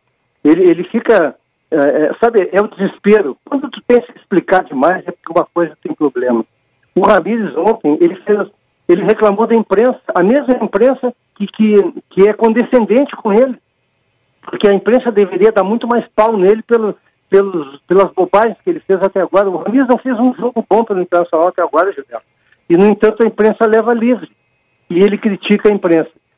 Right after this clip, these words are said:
Quer dizer, não, não tem sentido. É um treinador que tá inadequado. Ele não, ele não tá entendendo onde é que ele tá e não vai entender.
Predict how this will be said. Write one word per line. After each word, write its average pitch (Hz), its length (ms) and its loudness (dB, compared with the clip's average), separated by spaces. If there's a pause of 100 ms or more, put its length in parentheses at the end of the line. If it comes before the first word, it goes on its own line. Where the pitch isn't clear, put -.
(120)
Quer 160 80 -4
dizer, 180 160 2
não, 285 240 0
não 262 140 0
tem 320 200 2
sentido. 175 400 -2
É 143 40 2
um 147 40 -4
treinador 202 360 0
que - 80 -18
tá 214 160 2
inadequado. 196 640 0
Ele 147 140 -2
não, 165 180 0 (320)
ele 160 120 2
não 185 120 4
tá 220 100 2
entendendo 185 500 2
onde 147 140 0
é 170 60 4
que 170 100 -8
ele 131 120 -6
tá 170 240 0
e 214 40 -2
não 233 200 2
vai 196 160 0
entender. 180 480 -4